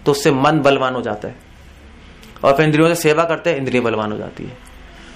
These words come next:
जब सब बलवान हो जाते हैं, तब फिर हम तीर छोड़ते हैं सीधा भगवान के चरणों में। वो तीर क्या है? वो तीर है आपकी प्रेम, प्रेम, प्रेम का तीर। तो बलि नहीं होगा तो कहां से पहुंचेगा गोलोक तक? पहुंचेगा ही नहीं।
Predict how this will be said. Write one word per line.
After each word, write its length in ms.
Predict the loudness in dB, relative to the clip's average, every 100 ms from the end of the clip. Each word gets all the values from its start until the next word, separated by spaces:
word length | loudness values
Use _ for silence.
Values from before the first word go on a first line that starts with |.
| -2
जब 80 | 0
सब 380 | 0 2 2 4
बलवान 320 | 4 4 4
हो 60 | 2
जाते 260 | 0 0
हैं, 260 | -4 -4 -10 -20 -20 -20 -20 0
तब 300 | 2 2 -2 -2
फिर 140 | 2
हम 140 | 4 2
तीर 240 | 0 0
छोड़ते 380 | 0 -2 -2 -2
हैं 180 | -6 -8 -20 -16
सीधा 260 | -4 0 2
भगवान 340 | 2 -2 -2
के 80 | -4
चरणों 320 | -4 -6 -6
में। 120 | -10 -16 -20 -20 -20 -20 -20 -20 -20 -20 -20 -20 -20 -2 2
वो 100 | 4
तीर 280 | 6 4 6
क्या 140 | 2
है? 60 | 2
वो 120 | 0
तीर 300 | 0 2 4
है 60 |
आपकी 260 | 2 0 -6
प्रेम, 480 | -2 0 0 -2 -10 -14 -20 -20 -20 -20 -20 -20 -20 _ -2
प्रेम, 360 | -2 -2 -6 -8 -14 -20 -12 -4
प्रेम 260 | -2 -2
का 140 | -6 -6
तीर। 340 | -8 -14 -16 -20 -20 -20 -12 -2
तो 80 | 2
बलि 300 | 4 4 4
नहीं 140 | 4
होगा 160 | 2 0
तो 80 | 0
कहां 220 | -2 0
से 80 | 0
पहुंचेगा 360 | -2 0 -2
गोलोक 300 | 0 -2 -2 -8
तक? 80 | -16 -20 _ _ -20 -20 _ -20 _ -20 -20 -2
पहुंचेगा 340 | 0 4 4 2
ही 120 | 0
नहीं। 160 | -6